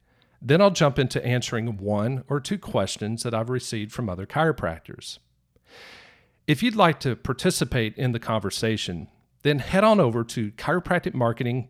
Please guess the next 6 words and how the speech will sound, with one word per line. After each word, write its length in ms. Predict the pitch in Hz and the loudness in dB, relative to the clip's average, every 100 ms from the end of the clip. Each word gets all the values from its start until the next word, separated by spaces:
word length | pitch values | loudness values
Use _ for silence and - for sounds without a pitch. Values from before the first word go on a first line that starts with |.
| - | -2
dot 300 | 104 101 - | 0 0 0
F 240 | 120 117 | -2 0
M 320 | 120 98 98 101 _ _ _ | 0 -2 -4 -8 _ _ _
forward 600 | - - 147 165 175 165 | -8 0 2 4 0 -2
slash 560 | - 110 101 101 - - _ _ | -4 -2 -2 -4 -6 -12 _ _
ask. 560 | 107 92 80 - - | -6 -6 -6 -10 -14